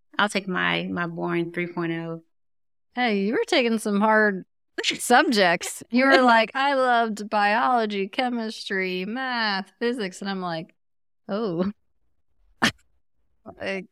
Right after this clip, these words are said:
Speaker 2: I'm <laughs> good for you." 'Cause I took, I started off pre-med and I did like biology,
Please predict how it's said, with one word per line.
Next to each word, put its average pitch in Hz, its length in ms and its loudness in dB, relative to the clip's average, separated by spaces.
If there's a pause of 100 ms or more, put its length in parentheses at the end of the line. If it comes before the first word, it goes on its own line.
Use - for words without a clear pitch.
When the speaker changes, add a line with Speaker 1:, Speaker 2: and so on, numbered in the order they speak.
(100)
Speaker 2:
I'm 233 480 2
<laughs> 214 40 -12
good 262 280 2
for 247 160 2
you." 233 540 0 (1300)
'Cause 202 360 -4 (520)
I 196 220 2
took, 226 380 -6 (340)
I 208 160 4
started 202 380 2
off 190 220 0
pre-med 165 560 -2
and 208 160 0
I 214 100 4
did 277 200 0
like 202 260 0
biology, 180 880 0